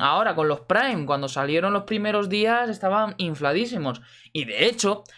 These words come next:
seguimos con, eh, Eusebio Prime a ocho millones, Nazario Prime a quince millones,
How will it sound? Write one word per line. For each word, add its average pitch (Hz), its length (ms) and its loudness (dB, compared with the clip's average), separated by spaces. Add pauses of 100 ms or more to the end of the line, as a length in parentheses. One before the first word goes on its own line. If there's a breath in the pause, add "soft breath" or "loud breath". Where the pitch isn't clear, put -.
(140)
seguimos 208 680 0
con, 185 440 0
eh, 143 440 0
Eusebio 185 600 0
Prime 202 440 0
a 123 120 0
ocho 113 300 -8
millones, 214 680 0 (300 loud breath)
Nazario 170 580 2
Prime 180 440 0
a 135 100 2
quince 123 320 -8
millones, 208 760 0